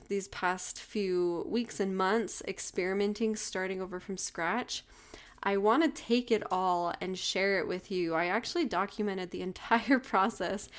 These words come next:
I took videos and made little vlog diaries as I, you know, worked on my business and as I made progress from the very beginning to where I am now.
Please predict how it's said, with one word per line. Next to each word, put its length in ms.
I 120
took 240
videos 640
and 180
made 160
little 280
vlog 400
diaries 720
as 320
I, 440
you 160
know, 160
worked 360
on 140
my 140
business 600
and 140
as 160
I 240
made 340
progress 880
from 260
the 100
very 240
beginning 520
to 180
where 180
I 60
am 160
now. 380